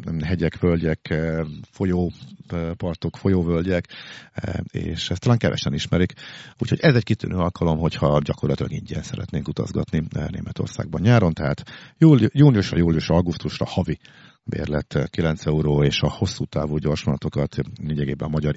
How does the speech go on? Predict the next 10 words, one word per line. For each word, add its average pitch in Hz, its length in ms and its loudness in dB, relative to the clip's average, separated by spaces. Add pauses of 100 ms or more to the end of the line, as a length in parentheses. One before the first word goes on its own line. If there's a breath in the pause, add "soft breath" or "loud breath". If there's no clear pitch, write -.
it-, 85 220 -4
intercityknek 82 640 -4
megfelelő 76 480 -2
gyorsvonatokat - 520 -6
leszámítva 71 500 -4 (400 loud breath)
mindenre 107 380 4
érvényes 85 380 -4
helyi - 140 -2
közlekedésre 78 680 -4
is. 87 160 0